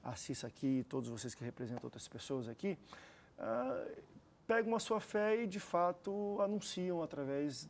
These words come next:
das mídias, do seu testemunho. E a gente tem um vídeo muito especial que foi nos enviado por uma T V que é, ah, em, em, vamos dizer assim, afiliada à Rede Boas Novas. Nós fazemos parte, gente,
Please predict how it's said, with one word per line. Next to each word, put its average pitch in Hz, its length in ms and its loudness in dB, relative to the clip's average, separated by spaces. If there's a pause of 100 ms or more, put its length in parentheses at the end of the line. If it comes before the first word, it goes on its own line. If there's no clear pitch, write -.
das 135 200 -2
mídias, 123 560 0
do 110 100 -8
seu - 180 -10
testemunho. 123 680 -4 (480)
E 143 80 2
a 135 80 4
gente 170 240 0
tem 160 140 0
um 135 100 2
vídeo 123 540 0
muito 226 420 -2
especial 135 720 0 (360)
que 165 100 -4
foi 151 180 -2
nos 147 200 0
enviado 139 560 2
por 139 200 -2
uma 143 300 2
T - 240 -2
V 135 300 2
que 147 240 0
é, 151 400 6 (580)
ah, - 260 0 (140)
em, 165 120 -2 (100)
em, 165 80 -2
vamos 156 260 0
dizer 151 120 4
assim, 151 220 -2
afiliada 143 800 2
à 123 40 2
Rede 120 320 -4
Boas 117 260 -4
Novas. 120 300 -2
Nós 127 160 -4
fazemos 135 340 -2
parte, - 500 -4
gente, 113 300 -8